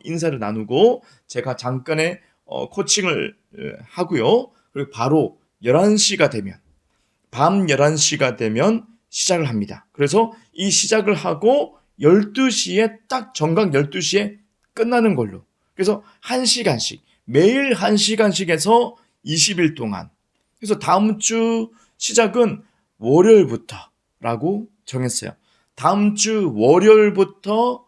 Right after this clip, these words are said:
실시간으로 밤 열한 시에 시작합니다. 그래서 열 시 오십 분쯤에 접속을 하시면 될 것 같아요. 그래서 다 같이 인사 나누고, <laughs> 출석 체크처럼 인사 나누고, 그리고,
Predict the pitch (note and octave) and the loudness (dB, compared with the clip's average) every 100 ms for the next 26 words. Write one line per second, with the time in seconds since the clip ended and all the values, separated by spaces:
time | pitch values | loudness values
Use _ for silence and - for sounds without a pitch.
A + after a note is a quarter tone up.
0 | _ _ _ - - A3+ - A3+ G#3 F#3 | _ _ _ -8 -4 -2 -2 0 -2 -2
1 | E3+ F#3 A3+ B3 - _ _ _ _ - | 0 4 4 2 -6 _ _ _ _ 0
2 | E3 G#3 G#3 A#2 A#2 C#3 F#3+ G#3 G3+ F#3 | 2 4 0 -2 2 4 4 2 2 0
3 | F#3+ - F3+ - C3 A2 B2+ F#3 _ _ | -2 0 -2 -2 -4 -4 -4 -8 _ _
4 | _ _ F#3+ F#3+ G3+ - _ - C#3 G#3+ | _ _ -2 0 0 -4 _ 0 2 2
5 | A3+ B3+ - C#3 C#3+ - - A#3 G#3 G3+ | 0 -2 -2 0 0 -2 -4 -4 -2 0
6 | G3+ A#3 A#3+ A3+ C#3+ - G3 F#3+ D#3+ F#3+ | 2 2 0 -4 -4 0 0 0 -2 -4
7 | G3+ G3+ A#3 G#3+ A#2 - G#2+ - - _ | 0 2 2 0 -4 -4 -8 -10 -20 _
8 | _ _ _ D#3+ E3 A#3 B3 - _ _ | _ _ _ -6 2 2 2 -4 _ _
9 | _ C#3 D#3 D3+ D#3 G#3 B3 - _ D#3 | _ -6 -4 0 2 2 -2 -6 _ -4
10 | E3+ F3 D3 B2+ B2+ F#3 C#4 - _ _ | 0 0 0 -2 2 2 2 -2 _ _
11 | _ - D3 _ - - - G#3+ G#3 G#3+ | _ -16 -16 _ -20 -20 -14 0 2 2
12 | F#3 F#3 E3+ E3 G3 D#3 D3+ F3+ F3 D3 | 0 0 2 2 0 -2 -2 -2 -2 -2
13 | B2+ C#3 A#3 E4+ - _ _ - C#3+ C#3 | -4 0 2 0 -8 _ _ -6 -4 0
14 | G#3 C#4 - | 0 0 -4